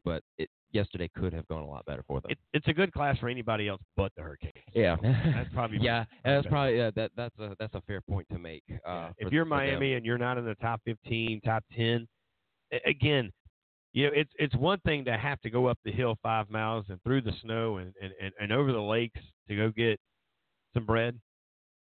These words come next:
Speaker 2: But, dude, when you just gotta walk out your back porch and get the bread off the back door, <laughs> it, it, there it is. And, and it is there for you. It is there for South Florida. It is there for Central Florida. It is there for the Florida State Seminoles. You know, you start kinda putting all these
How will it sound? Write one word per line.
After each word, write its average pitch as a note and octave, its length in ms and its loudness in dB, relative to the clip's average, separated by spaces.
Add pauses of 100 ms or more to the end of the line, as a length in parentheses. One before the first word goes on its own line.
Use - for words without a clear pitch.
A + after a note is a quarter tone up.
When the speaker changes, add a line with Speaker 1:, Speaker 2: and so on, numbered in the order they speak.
Speaker 2:
But, G#2 120 -2
dude, C#3+ 200 6
when B2 100 0
you E3 80 2
just D#3 200 0
gotta A#2 200 4
walk A2+ 300 4
out A#2+ 180 2
your A#2 140 0
back A2+ 320 0
porch A#2 280 -2
and G2+ 100 -20
get A2 120 -12
the G#2+ 60 -14
bread G#2+ 300 -4
off G#2+ 180 -4
the F#2 80 -14
back G#2+ 340 -6
door, G#2+ 360 -4
<laughs> - 60 -16
it, - 420 -2
it, A2+ 340 -12
there C3 140 -2
it B2+ 80 0
is. F#2 180 0 (600)
And, A#2+ 120 0
and C#3 160 4
it C#3+ 120 4
is E3 200 2
there D#2+ 280 -2
for F2 80 -8
you. C#2+ 140 -10 (220)
It B2+ 140 4
is D#3+ 180 4
there C3 180 4
for G#2 220 -6
South F2 200 -4
Florida. D2 300 -10
It B2 140 -2
is D#3+ 240 2
there B2 260 2 (380)
for F#2 80 -2
Central G2 400 -2
Florida. E2+ 220 -10 (100)
It A2 140 -2
is D3+ 240 4
there A#2+ 320 0
for G#2 240 -4 (120)
the G#2+ 60 -6
Florida G#2 260 2
State F#2 240 -2
Seminoles. D#2+ 380 -8
You F#2+ 80 -2
know, F#2+ 60 4
you G2+ 140 2
start A2+ 220 0
kinda G#2+ 180 2
putting A2 200 0
all G2+ 140 -2
these F#2+ 120 -6